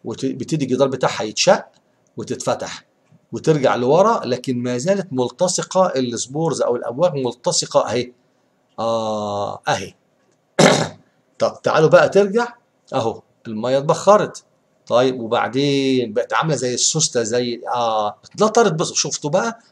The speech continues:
رجعت لوضعها الطبيعي، فنطرت السبورز مسافه كبيره. سبحان الله، يعني شوفوا الاليه والميكانيزم والاليه بتاعتها، نطرتها. بصوا اهي كلها بقى كل ما تخرج من الاوراق دي بتنتشر حواليها في الجنينه اللي، او الغ-، او الغابه او المكان اللي موجوده فيه،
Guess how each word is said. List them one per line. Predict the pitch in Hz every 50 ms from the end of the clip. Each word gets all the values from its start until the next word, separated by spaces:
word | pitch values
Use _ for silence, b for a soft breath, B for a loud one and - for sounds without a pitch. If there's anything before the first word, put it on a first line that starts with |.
| b b
رجعت | 143 151 - 123 - -
لوضعها | 123 123 127 160 165 170
الطبيعي، | 160 160 156 147 147 196 220 233 208 -
فنطرت | - 143 139 156 190 196 - 151 135 120 -
السبورز | 147 127 120 - - 151 156 139 127 127
مسافه | 123 117 - - 139 - 127
كبيره. | 107 107 110 107
سبحان | 98 - - - - - 139 139 131 113
الله، | 107 110 104 98 95 95 - _ _ _ _ _ _ _ _ _ _ _ _ _ _ _ -
يعني | 107 98 98
شوفوا | - - 147 131 135
الاليه | 131 127 131 147 151 139
والميكانيزم | 120 117 120 120 117 - 123 123 143 135 117 117
والاليه | 120 120 - 139 131 139 139
بتاعتها، | 139 - - 165 165 - 185 214 226 202 -
نطرتها. | 123 117 117 113 - 127 151 175 175 -
بصوا | 156 156 160 143 - 120
اهي | 110 117 113 - _ _ _ _ _ _ _ _ _ _
كلها | - 147 139 143 196 202 165 151
بقى | 160 - -
كل | - 180 196 170 151
ما | 135 135
تخرج | - - 170 - 139 131
من | 123 127 131
الاوراق | 127 - 127 131 160 196 202
دي | 185 190
بتنتشر | 151 - - 131 123 - - 180 165 - 131
حواليها | - - 123 123 143 165 165 -
في | - - 131
الجنينه | 123 117 127 139 151 147 135
اللي، | 120 117 113
او | - 123 123 123
الغ-، | 120 - 120 120 110 - 135
او | 127 123
الغابه | 123 113 113 131 151 160 147 147 -
او | - 123 127
المكان | 120 120 120 - - 143 147
اللي | 143 127
موجوده | 123 123 127 147 151 139
فيه، | - - 190 208